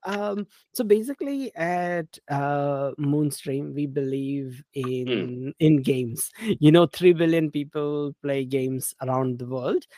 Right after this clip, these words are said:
Speaker 1: And so
Speaker 2: Mm-hmm.
Speaker 1: far we have been playing sort of, you can call Web two games. Um, but we
Speaker 2: Mm-hmm.
Speaker 1: believe in sort of the future of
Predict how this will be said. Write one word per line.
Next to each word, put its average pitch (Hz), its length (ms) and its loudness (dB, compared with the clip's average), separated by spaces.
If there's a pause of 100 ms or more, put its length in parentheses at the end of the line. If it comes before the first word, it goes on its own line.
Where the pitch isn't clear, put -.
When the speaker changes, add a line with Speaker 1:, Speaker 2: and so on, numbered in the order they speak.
(180)
Speaker 1:
And 143 420 -2
so 180 200 4
Speaker 2:
Mm-hmm. - 60 -2
Speaker 1:
far 160 200 0
we 147 160 -2
have 151 160 0
been 147 320 -4
playing 139 840 -2 (140)
sort 156 200 0
of, 147 140 -2 (140)
you 165 100 -4
can 151 220 0
call 139 260 0
Web 135 320 -2
two 143 160 -2
games. 131 460 -4 (320)
Um, 135 400 0
but 139 160 2
we 110 140 2
Speaker 2:
Mm-hmm. 175 60 -4
Speaker 1:
believe 143 300 2
in 131 180 0
sort 131 200 -4
of 127 160 -8
the 127 80 -6
future 135 400 -8
of 120 100 -12